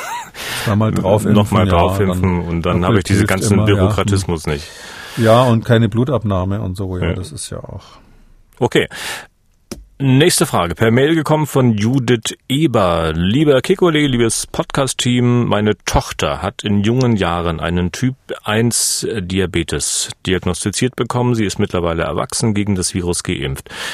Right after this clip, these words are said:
Speaker 1: Nun habe ich einen noch nicht erwachsenen Sohn in der Pubertät. Der hat keinen Diabetes. Es ist aber bekannt, dass Geschwister von Typ eins Patienten einen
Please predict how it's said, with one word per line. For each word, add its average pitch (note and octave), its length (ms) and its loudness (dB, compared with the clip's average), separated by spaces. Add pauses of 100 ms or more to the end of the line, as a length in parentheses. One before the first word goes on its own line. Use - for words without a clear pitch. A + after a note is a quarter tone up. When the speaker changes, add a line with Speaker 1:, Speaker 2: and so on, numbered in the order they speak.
(140)
Speaker 1:
Nun C3 360 2
habe B2 280 -2
ich - 240 -6
einen B2 400 0
noch G2 240 -2
nicht B2+ 360 0
erwachsenen G#2 680 0
Sohn F2+ 340 -2
in D#2+ 120 -2
der F#2+ 100 0
Pubertät. F2+ 680 -4
Der E2 100 -4
hat - 220 -8
keinen G#2+ 500 2
Diabetes. E2 680 -4
Es G#2+ 160 -4
ist G#2+ 60 -2
aber G2+ 200 0
bekannt, G2+ 600 -2
dass - 280 -6
Geschwister A#2 640 0
von G#2 240 -2
Typ - 160 -6
eins - 240 -4
Patienten G2 640 -2
einen E2+ 360 0